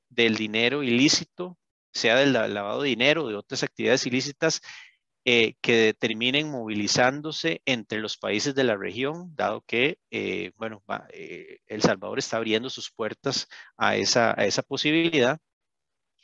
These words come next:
Esto definitivamente puede crear un sentimiento de desconfianza de organismos internacionales, eh, hacia la región, ¿verdad? Aunque la decisión es de El Salvador, eh, en la región está de alguna manera bajo observación, ¿verdad? Y estar bajo observación, creo que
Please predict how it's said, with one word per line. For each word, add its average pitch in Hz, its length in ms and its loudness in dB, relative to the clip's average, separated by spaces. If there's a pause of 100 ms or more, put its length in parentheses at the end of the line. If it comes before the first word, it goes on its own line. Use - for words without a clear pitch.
(280)
Esto 131 260 2
definitivamente 135 760 2
puede 135 280 2
crear 117 380 2
un 147 80 -10
sentimiento 113 760 -4
de 131 40 4
desconfianza 110 800 0
de 131 60 6
organismos 107 500 -2
internacionales, 151 880 4 (460)
eh, 113 260 6
hacia 107 320 2
la 98 120 2
región, 151 560 -4
¿verdad? 113 240 0
Aunque 135 220 0
la 101 80 2
decisión 117 340 -2
es 135 60 0
de 151 80 4
El 139 40 4
Salvador, 139 540 2 (380)
eh, 113 180 6
en 117 140 6
la 107 100 6
región 107 380 -2
está 123 420 2 (240)
de 110 100 2
alguna 110 320 0
manera 120 400 4
bajo 117 240 -2
observación, 101 760 -4
¿verdad? 101 240 -2
Y 95 180 0
estar 107 280 -2
bajo 127 180 -4
observación, 120 580 -2
creo 120 160 -4
que 143 240 4